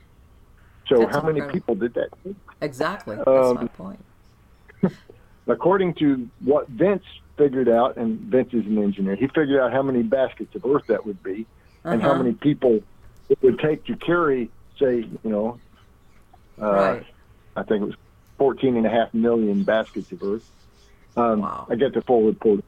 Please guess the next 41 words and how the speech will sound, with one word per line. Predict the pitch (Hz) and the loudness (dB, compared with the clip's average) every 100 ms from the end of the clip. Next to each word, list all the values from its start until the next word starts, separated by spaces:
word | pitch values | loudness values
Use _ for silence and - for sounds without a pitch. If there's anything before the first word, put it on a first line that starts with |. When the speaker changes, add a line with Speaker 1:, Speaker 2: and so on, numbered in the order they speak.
| _ - | _ 2
Speaker 1:
here | 113 110 | 4 4
in | 113 | 2
a | |
binder | 92 117 113 101 | -2 0 0 -4
someplace. | - 98 104 98 - | -6 -6 -6 -4 0
But | 117 - | 0 2
anyway, | 165 160 117 98 - - - - - | 2 4 4 0 -10 -20 -20 -20 -4
um, | 131 117 110 101 - - - | 0 2 2 0 -6 -14 0
yeah, | 139 | 2
we | 127 156 | 4 2
figured | 190 180 151 | 2 0 2
out | 147 135 | 2 2
it | 143 | 2
would | 156 - | 0 -2
take | 170 | -4
about | 127 160 151 | -2 -2 0
a | |
million | 143 147 143 131 | 0 2 2 0
and | 123 | -4
a | |
half | 127 123 - | -4 -6 -4
people | 127 110 98 | -6 -4 -4
to | 107 | -2
do | 135 | 0
it. | 101 - | 0 0
Uh, | 117 135 | -4 0
absolute | 147 143 143 127 | -2 0 0 0
lowest | 120 156 185 143 | 2 4 4 2
number | 120 113 | -2 -2
was | 113 107 | -2 0
over | 123 120 104 | 0 0 -2
a | 101 | -4
half | 135 131 | -4 -4
a | - | -8
million. | - - - - _ - _ - _ _ - | -20 -20 -18 -18 _ -20 _ -20 _ _ -4
And | 123 | 0
that | 143 185 | 0 0
was | 151 | -2
assuming | 127 120 147 139 117 113 | -2 -2 -2 0 -2 -4
that | |
the | 107 | -4